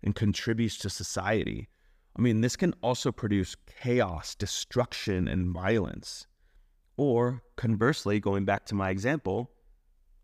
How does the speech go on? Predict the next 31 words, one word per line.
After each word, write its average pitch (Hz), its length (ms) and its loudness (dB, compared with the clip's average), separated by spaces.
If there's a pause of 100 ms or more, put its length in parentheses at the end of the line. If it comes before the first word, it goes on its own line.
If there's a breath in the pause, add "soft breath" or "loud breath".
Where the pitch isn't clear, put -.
(120)
I 135 100 2
could 170 200 -2
decide 147 380 2
to 160 60 2
take - 240 -2
a 156 60 -4
community 139 480 2
class 131 380 -4
for 127 140 -2
adults 117 520 -2
learning 110 360 0
to 117 80 0
train 113 380 0
and 113 120 0
swimming 117 420 2
for 110 160 -2
recreational 113 680 0
and 127 80 -4
fitness - 240 -6
purposes. - 580 -8 (680)
This 139 220 0
may 135 160 6
get 113 340 0
me 110 420 2
to - 180 -6
the 110 100 0
pool 107 340 0
quicker. 107 560 -2 (220)
I 104 100 2
could 104 180 -2
learn 92 340 0